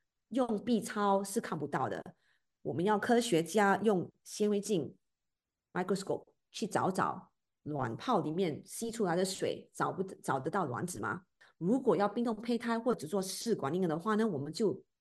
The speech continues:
取卵之后呢，跟卵子和精子配合在一起，隔夜我们就查查看吉利卵子受精。受精之后呢，我们就在科学室里面长，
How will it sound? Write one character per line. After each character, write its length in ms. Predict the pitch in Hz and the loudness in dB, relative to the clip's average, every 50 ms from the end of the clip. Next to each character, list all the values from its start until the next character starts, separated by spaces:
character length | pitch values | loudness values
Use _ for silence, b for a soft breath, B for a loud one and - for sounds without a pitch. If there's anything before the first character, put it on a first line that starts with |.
| _ - | _ -14
取 240 | - - - 208 | -12 -6 -2 0
卵 180 | 247 226 147 - | 2 2 0 0
之 140 | - - 269 | -2 -2 -2
后 160 | 285 311 311 | 0 0 0
呢， 160 | 285 311 330 330 B B B B B B | 0 0 -2 -4 B B B B B B
跟 220 | - 262 262 277 | 0 0 2 2
卵 280 | 226 196 156 123 175 226 | 0 0 0 0 0 0
子 200 | - - 131 147 | -2 -2 -2 -2
和 100 | 160 - | -2 -2
精 180 | 180 - 226 | -2 -2 -4
子 220 | 208 - 151 131 123 | -4 -2 -4 -6 -4
配 220 | - - 214 175 | -4 -2 -2 -2
合 120 | 165 156 | -2 -2
在 160 | 151 190 180 175 | -2 -2 0 0
一 80 | 170 | -2
起， 360 | 170 170 - - 139 - - b b b b b b b | -2 -4 -6 -8 -8 -8 -10 b b b b b b b
隔 220 | - - 165 143 160 | 2 6 6 6 8
夜 260 | 190 233 240 214 180 | 8 8 6 6 6
我 140 | 131 143 143 | 2 0 0
们 100 | 147 151 | -2 0
就 140 | - 202 | 0 0
查 320 | 170 - - - 135 131 151 | 0 0 -2 -4 -2 -2 0
查 160 | - 160 170 | 0 0 0
看 280 | 170 - 220 190 135 131 _ - | 0 0 0 0 0 -2 _ -8
吉 160 | - 165 165 | -4 -2 2
利 100 | 220 226 | 2 2
卵 180 | 165 147 139 165 | 4 2 0 0
子 220 | 170 - 117 104 | -2 -4 -6 -6
受 260 | - - - 202 165 | -4 0 2 2 2
精。 320 | 151 - 170 165 156 165 - _ _ _ _ _ _ b b b b b b b b | 2 2 -2 -2 -2 -4 -8 _ _ _ _ _ _ b b b b b b b b
受 300 | - - - 269 247 247 | -8 -2 0 2 2 2
精 200 | 247 254 247 240 | 0 0 -2 -2
之 140 | 247 - 262 | -2 -4 -4
后 180 | 247 262 262 | -4 -2 -4
呢， 80 | 254 254 | -4 -2
我 140 | 233 185 143 | -2 -2 -2
们 80 | 147 | -4
就 100 | - 208 | -4 -4
在 140 | - 214 190 | -4 -4 -2
科 180 | - - 214 220 | -2 -2 -2 -2
学 200 | 220 - 151 170 | 0 0 -2 -2
室 160 | - - 208 | -2 -2 -2
里 80 | 160 | -2
面 240 | 151 165 170 160 160 - | 0 0 -2 -4 -4 -6
长， 340 | - - 135 - - - | -6 -4 -4 -4 -6 -10